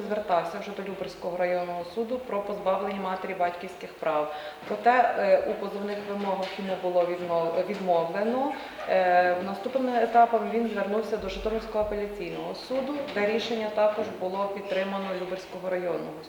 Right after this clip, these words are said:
суду. Е, ма-, е, на орган опіки і піклування було покладено обов'язки здійснювати контроль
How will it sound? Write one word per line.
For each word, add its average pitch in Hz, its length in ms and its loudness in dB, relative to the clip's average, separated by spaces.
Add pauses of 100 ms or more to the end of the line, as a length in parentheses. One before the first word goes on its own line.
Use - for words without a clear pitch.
суду. 160 280 -8 (580)
Е, 180 340 4
ма-, 220 360 2
е, 208 100 2
на 208 140 2
орган 240 340 4
опіки 226 320 -2
і 202 40 -2
піклування 254 600 0
було 220 200 4
покладено 202 600 0
обов'язки 240 460 2
здійснювати 208 520 -6
контроль 202 520 -2